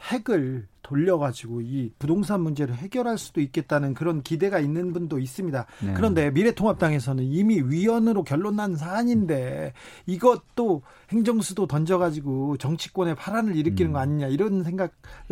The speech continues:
Speaker 1: 하는 분도 있어요.
Speaker 2: 네, 실제로 김종인 비대위원장이 오늘 바로 그 발언을 했죠.
Speaker 1: 네.
Speaker 2: 이미 위헌으로 판결된 바가 있다라고
Speaker 1: 네.
Speaker 2: 말씀하셨는데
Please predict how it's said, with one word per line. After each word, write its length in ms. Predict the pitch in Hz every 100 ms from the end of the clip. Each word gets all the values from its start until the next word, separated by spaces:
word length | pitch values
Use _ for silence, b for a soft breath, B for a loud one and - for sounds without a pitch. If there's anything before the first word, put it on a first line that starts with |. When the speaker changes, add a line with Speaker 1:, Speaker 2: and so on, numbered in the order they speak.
| 170
Speaker 1:
하는 260 | 180 208
분도 200 | 180 170
있어요. 360 | 143 131 170 175
Speaker 2:
네, 80 | 160
실제로 400 | 156 175 180 160
김종인 420 | 139 139 147 135
비대위원장이 1400 | 117 120 127 123 123 117 110 113 113 117 110 107 107 113
오늘 340 | 120 107 110 104
바로 240 | - 101
그 160 | - 101
발언을 340 | 107 104 101
했죠. 260 | 117 - 113
Speaker 1:
네. 200 | 160 165
Speaker 2:
이미 200 | 131 131
위헌으로 440 | 113 123 123 120
판결된 480 | 117 135 139 127 123
바가 300 | - - 104
있다라고 600 | 87 - 202 92 85 98
Speaker 1:
네. 60 | 95
Speaker 2:
말씀하셨는데 600 | 95 110 95 95 101 110